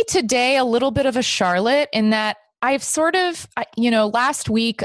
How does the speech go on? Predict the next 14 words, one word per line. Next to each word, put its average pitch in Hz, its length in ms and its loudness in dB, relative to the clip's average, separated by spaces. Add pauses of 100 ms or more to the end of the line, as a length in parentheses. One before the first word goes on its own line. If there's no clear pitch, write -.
I, 208 840 0 (280)
um, 180 840 2 (120)
you 226 240 -2
know, 190 140 2
last 208 280 -2
week 277 120 -4
was 262 160 -4
really 208 220 0
hard. 170 380 0 (340)
We're 208 200 0
recording 202 440 0
this 190 200 -2
on, 170 400 0
I 165 380 -2